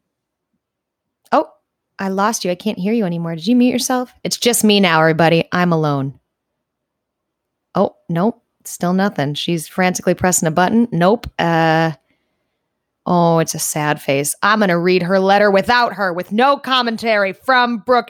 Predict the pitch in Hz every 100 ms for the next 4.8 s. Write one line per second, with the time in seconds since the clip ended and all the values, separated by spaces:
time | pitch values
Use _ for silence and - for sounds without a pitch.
0 | - 226 220 - 233 214 190 156 - _
1 | _ 165 147 - - 175 185 175 - 139
2 | 147 143 135 135 135 _ - - 147 147
3 | 151 - - - _ _ _ _ _ _
4 | _ _ _ - - 156 139